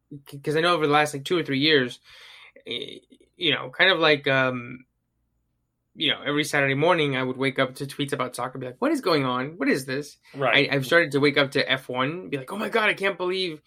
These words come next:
Speaker 1: uh, what's his name, Mercedes or Ferrari," being like, and I was like, "Wait, what's, wait, why are people talking about this now? Like,
Speaker 2: Yeah,
Speaker 1: where did this
Speaker 2: I
Speaker 1: come from?" And I, I, I, somebody was like, "It's a Netflix show." And I was like, "Oh, okay." But I, I didn't realize that. I know I wasn't sure if this was that,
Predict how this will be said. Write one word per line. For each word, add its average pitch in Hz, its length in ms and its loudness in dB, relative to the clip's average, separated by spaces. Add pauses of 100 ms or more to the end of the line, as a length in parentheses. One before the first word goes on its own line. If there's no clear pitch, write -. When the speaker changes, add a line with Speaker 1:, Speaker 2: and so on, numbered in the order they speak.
(560)
Speaker 1:
uh, 156 160 0
what's 151 260 -6
his 160 140 -4
name, 139 480 -2
Mercedes 147 560 -2
or 135 80 -2
Ferrari," 160 320 2
being 135 140 -2
like, 131 160 -6
and 135 80 -16
I - 20 -12
was 135 100 -12
like, 135 100 -16
"Wait, 175 200 -6
what's, - 280 -4 (120)
wait, 139 240 -6
why 277 160 -2
are 381 60 -4
people 381 180 -4
talking 330 160 -2
about 302 160 -2
this 240 160 -6
now? 262 140 0
Like, 156 120 2
Speaker 2:
Yeah, 147 60 6
Speaker 1:
where 247 100 4
did 262 100 -2
this 143 140 2
Speaker 2:
I - 40 -6
Speaker 1:
come 254 160 4
from?" 135 160 0
And 147 100 4
I, 156 260 4
I, 135 260 0 (120)
I, 127 240 -2 (540)
somebody 180 180 -2
was 151 100 0
like, 139 120 -6
"It's 185 160 -10
a 214 40 -2
Netflix 175 280 -4
show." 135 200 -4
And 127 80 -2
I 127 40 -4
was 127 80 -6
like, - 100 -12
"Oh, 110 200 2
okay." 139 200 -6
But 135 220 -4
I, 127 100 -2 (100)
I 127 80 -4
didn't 131 200 -4
realize 127 240 -2
that. - 160 -14 (100)
I 135 60 2
know 151 120 6
I 160 100 8
wasn't 156 220 -2
sure 143 120 -2
if - 80 -10
this 151 220 -2
was 123 120 -8
that, 92 220 -18